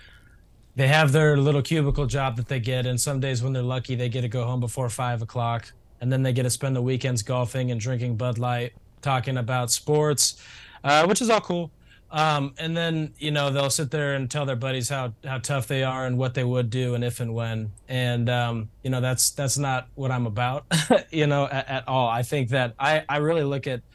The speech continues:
those people, it's extreme to say it, but I look at those people as the reason why Amer-, America's failing, because people got comfortable. Um, it, there's that study, and, and again, it's kinda human nature.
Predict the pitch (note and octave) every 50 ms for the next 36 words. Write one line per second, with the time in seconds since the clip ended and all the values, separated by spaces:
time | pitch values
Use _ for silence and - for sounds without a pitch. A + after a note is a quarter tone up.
0 | - - - - - - B2 D3 D3 C#3 C3+ - - - D3 C#3 C3 A#2 C#3+ C3
1 | C3+ C3+ B2 - B2+ A#2+ A#2 - - - C#3+ B2+ - - D3+ C#3 C3 B2+ B2 -
2 | - C3+ C3 B2+ B2+ A#2+ - C3 C#3 C3 C3 C3 C3+ C3+ A#2+ B2+ A#2+ A2+ B2+ A#2+
3 | A#2+ - C#3 B2 A2 C3 B2 A2+ A2 A#2 A#2+ A#2+ A2+ A#2 A#2+ A#2+ A#2 A2+ A2+ A#2
4 | A#2 A#2+ A#2+ A#2+ B2 A#2 A#2 A#2+ A#2+ A2 - A2 - - B2 A#2+ A#2+ A#2+ A#2 A#2
5 | A2+ - - - - - - - - B2+ B2 C#3+ - - D#3 D3 D#3 D3 D3+ C#3+
6 | B2+ - - D3+ C#3+ B2 A#2+ B2+ G#2+ A#2+ A#2 A2+ A2+ - - - - - - -
7 | - B2+ B2+ B2+ B2 C3+ C#3 A3 A#3 F#3+ G3 A#3+ D4 C4+ - B3+ A#3 F3 G#3+ -
8 | - - D#3 D3+ D#3+ E3+ E3+ F3 F3 - D3+ D#3 D#3 E3 E3 E3 C#3+ D#3 D#3+ D3+
9 | D3 C3+ - - - E3+ F3 C#3+ A#2 C#3 D3 C#3 B2+ A#2 A#2 A#2 B2 B2+ - -
10 | C#3+ C#3+ C3+